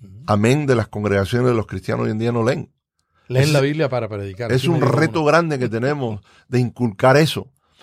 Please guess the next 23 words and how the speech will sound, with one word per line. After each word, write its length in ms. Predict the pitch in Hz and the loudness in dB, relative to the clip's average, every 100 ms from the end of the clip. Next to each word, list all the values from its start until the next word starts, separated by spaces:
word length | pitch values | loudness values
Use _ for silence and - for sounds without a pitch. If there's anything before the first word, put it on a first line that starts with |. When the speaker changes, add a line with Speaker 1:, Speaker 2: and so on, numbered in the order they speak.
| _ - | _ -4
Speaker 2:
pero, 380 | 113 110 107 - - - | -2 0 -2 -6 -18 -10
este, 560 | 120 - - 117 113 - _ _ _ - - - | -8 -6 -4 -2 -4 -6 _ _ _ -20 -20 -14
no 240 | - 123 147 | -4 0 2
leemos. 460 | 147 277 - - | 2 0 -6 -12
Entonces 500 | 110 95 127 147 127 - | -8 -4 -2 -2 -4 -2
el 140 | 120 | 0
librero, 540 | 113 104 117 139 127 - | 0 2 2 2 -2 -6
eh, 140 | 110 - | -12 -6
tiene 280 | 123 120 123 | -2 0 0
que 100 | 117 | -2
leer 240 | 110 120 | 0 0
para 260 | 110 104 90 | 2 0 0
poder, 600 | 101 107 127 135 117 135 _ _ _ _ _ _ | 0 4 6 4 2 -6 _ _ _ _ _ _
para 300 | - 98 95 | -2 0 0
poder 280 | 98 98 113 | -2 0 0
ser 380 | 104 117 110 - | 0 -2 -2 -4
ese 220 | 104 - | -8 -8
tipo 340 | 101 107 117 104 | -8 -6 -2 0
de, 200 | 95 82 _ _ _ _ | 0 -4 _ _ _ _
de 160 | 98 98 | -2 -2
asesor. 560 | 90 90 - 90 - _ _ _ | 0 -4 -2 -4 -4 _ _ _
Yo, 840 | 95 104 113 120 113 104 92 - - | -2 4 6 6 6 4 0 -4 -12
eh, 600 | - - - - - - | -16 -16 -16 -14 -14 -16